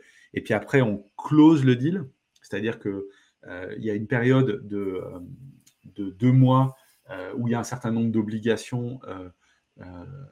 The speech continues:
à, à, à respecter, notamment réglementaires, hein, euh, Centrio étant une entreprise de cybersécurité, il fallait, dans notre cas, avoir un accord, euh, euh, du gouvernement, euh, puisqu'il y a, il y a une loi qui s'appelle le contrôle des investissements étrangers en France,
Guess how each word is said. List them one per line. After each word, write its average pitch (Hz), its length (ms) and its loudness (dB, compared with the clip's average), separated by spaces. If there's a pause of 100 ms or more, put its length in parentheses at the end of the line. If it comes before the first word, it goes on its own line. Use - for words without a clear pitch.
(120)
à, - 520 -12
à, - 20 -4
à 101 40 -6
respecter, 120 540 0
notamment 127 440 8
réglementaires, 113 720 4
hein, 120 280 0
euh, 90 160 -4 (440)
Centrio 123 640 4
étant 113 360 0
une 101 120 0
entreprise 104 400 -6
de 101 80 -6
cybersécurité, 113 920 -4
il 95 280 -4
fallait, 113 420 0
dans 104 100 -4
notre 101 200 -4
cas, 120 180 -4
avoir 104 300 -2
un 98 100 -4
accord, 110 440 -2
euh, 92 140 -2 (600)
euh, 92 160 -10
du 101 160 -14
gouvernement, 113 760 2
euh, 107 60 0
puisqu'il - 360 -8
y 101 60 -4
a, 95 140 -8 (180)
il 107 60 -20
y 101 60 -14
a 92 40 -12
une 95 200 -12
loi 117 260 0
qui 127 80 -12
s'appelle 113 320 0
le 95 300 0
contrôle 113 360 -4
des 104 120 -2
investissements 101 500 -6
étrangers 101 320 -8
en 101 100 -4
France, - 460 -12